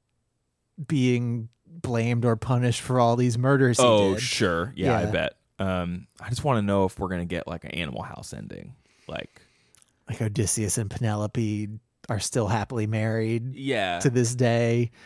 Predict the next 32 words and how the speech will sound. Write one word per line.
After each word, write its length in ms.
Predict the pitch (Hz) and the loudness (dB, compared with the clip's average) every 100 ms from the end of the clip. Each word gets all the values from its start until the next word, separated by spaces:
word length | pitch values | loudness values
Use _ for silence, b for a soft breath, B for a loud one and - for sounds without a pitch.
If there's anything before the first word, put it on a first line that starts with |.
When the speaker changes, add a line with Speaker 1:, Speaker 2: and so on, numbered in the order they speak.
| B | B
Speaker 2:
Telemachus. 320 | 127 127 127 123 127 131 | 0 4 4 4 4 4
Speaker 1:
Telemachus 300 | 127 120 143 | 4 4 4
is 280 | 127 113 117 | 2 0 2
running 420 | 131 127 127 127 | 2 4 2 2
a 160 | 127 | 2
Dunkin' 400 | 123 131 123 131 | 4 2 4 2
Donuts. 1080 | 123 131 131 127 123 127 - - - 139 120 - | 4 4 4 2 2 0 0 0 -2 -6 -12 -18
<laughs> 80 | - | -8
Speaker 2:
Eumaeus 840 | 123 139 135 123 127 131 - - - 131 131 | 0 2 4 4 4 4 0 -4 -8 -16 -4
got 240 | 135 123 127 | 4 4 4
a 60 | |
degree 640 | 123 113 113 123 131 131 123 | 0 0 2 4 6 6 4
and, 340 | 113 117 - _ | 2 -4 -12 _
you 140 | 113 117 | -4 0
know, 300 | 110 117 - | 0 0 -4
went 220 | 117 117 | -2 0
away. 520 | 120 113 117 120 123 - - | 2 4 4 2 0 -6 -16
Speaker 1:
Mm-hmm. 320 | 131 127 120 120 | -12 -12 -12 -10
Speaker 2:
He, 80 | |
you 220 | 120 110 110 | -8 -4 0
know, 100 | 107 | 0
he 160 | 110 104 - - - - | 0 -4 -18 -20 -14 0
put 140 | 135 | 2
in 80 | 117 | 2
his 100 | 113 | 0
time 300 | - 113 113 | 0 0 0
at 60 | 117 | -2
community 360 | 127 117 113 117 | 0 2 2 0
college 540 | 123 110 120 123 117 | 0 2 4 2 0
and 100 | 110 | -2
got 160 | 107 107 | 0 0
out. 360 | 107 120 117 | 4 4 2